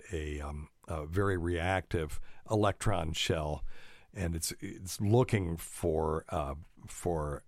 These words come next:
electrons. It's positively charged, and it'll take 'em forever it can get 'em. So anyway, um, so you take sodium,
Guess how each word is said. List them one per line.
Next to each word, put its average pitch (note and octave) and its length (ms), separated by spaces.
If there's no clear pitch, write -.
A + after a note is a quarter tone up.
electrons. D#2+ 580
It's D2 140
positively D#2 640
charged, D#2 500
and F2+ 120
it'll D#2+ 160
take C3 260
'em G2 120
forever G2+ 560
it D2 80
can D#2+ 200
get F#2 220
'em. D#2 160
So B2+ 180
anyway, F2+ 520
um, E2+ 460
so - 160
you G2+ 120
take G#2+ 240
sodium, B2+ 600